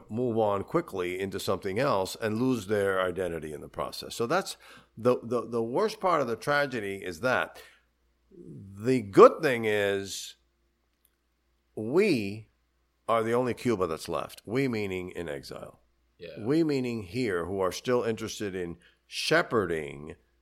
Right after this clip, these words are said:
Speaker 1: the growth of that culture. We are what's left. What's over there are collaborators with the regime, even though some of them are artists and famous.
Speaker 2: <laughs>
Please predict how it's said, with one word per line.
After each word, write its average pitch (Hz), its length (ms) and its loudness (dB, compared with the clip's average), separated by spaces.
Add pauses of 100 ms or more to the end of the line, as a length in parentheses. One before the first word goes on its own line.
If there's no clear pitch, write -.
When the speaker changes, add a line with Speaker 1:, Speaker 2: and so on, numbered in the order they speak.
(200)
Speaker 1:
the 98 180 -8
growth 123 380 -2
of 135 140 -4
that 127 220 -4
culture. 127 580 -6 (2250)
We 147 400 4
are 92 640 4
what's 90 380 -6
left. - 540 -8 (960)
What's 113 500 -4
over 160 300 4
there 135 720 2
are 101 260 2
collaborators 147 1000 -2
with 160 120 -6
the 165 100 -2
regime, 151 720 -4 (320)
even 95 220 -6
though 92 100 -2
some 98 200 -4
of 95 60 -4
them 90 140 -4
are 85 160 -6
artists 107 640 -6
and 78 260 -10
famous. 131 800 -8
Speaker 2:
<laughs> - 40 -20